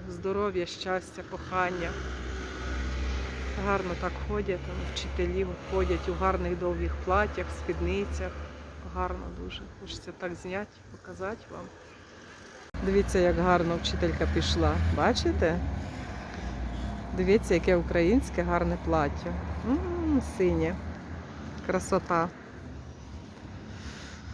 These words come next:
Піду я додому. Машин дуже багато сьогодні, движення. Трошечки вторгувала, не буду Бога грішити.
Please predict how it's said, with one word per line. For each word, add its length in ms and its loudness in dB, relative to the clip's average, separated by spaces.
Піду 260 10
я 140 12
додому. 520 6
Машин 360 8
дуже 240 6
багато 440 4
сьогодні, 600 0
движення. 760 4
Трошечки 500 4
вторгувала, 640 4
не 140 4
буду 240 8
Бога 300 6
грішити. 560 2